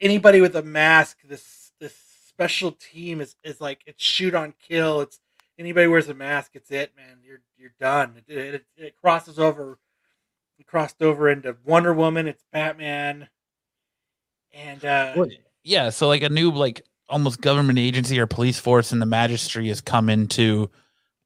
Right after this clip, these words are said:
Speaker 2: to the storyline, and they're kinda like the new, they control everything, and they've made it to where people in costumes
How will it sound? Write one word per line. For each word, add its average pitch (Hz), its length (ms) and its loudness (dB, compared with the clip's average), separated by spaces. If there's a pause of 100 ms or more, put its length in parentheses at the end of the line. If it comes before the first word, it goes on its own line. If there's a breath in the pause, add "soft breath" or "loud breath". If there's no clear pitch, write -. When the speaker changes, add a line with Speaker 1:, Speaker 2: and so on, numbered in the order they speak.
(240)
Speaker 2:
to 127 120 0
the 107 100 2
storyline, 104 840 4
and 104 140 -2 (320 soft breath)
they're 110 120 0
kinda 123 240 0
like 117 200 2
the 113 80 -4
new, 113 640 0 (240)
they 117 180 -6
control 123 460 0
everything, 95 520 -6
and 92 140 -14 (300 soft breath)
they've 107 160 -2
made 113 180 0
it 113 120 -4
to 117 80 -6
where 107 220 0
people 110 500 -2
in 110 100 -2
costumes 113 760 -2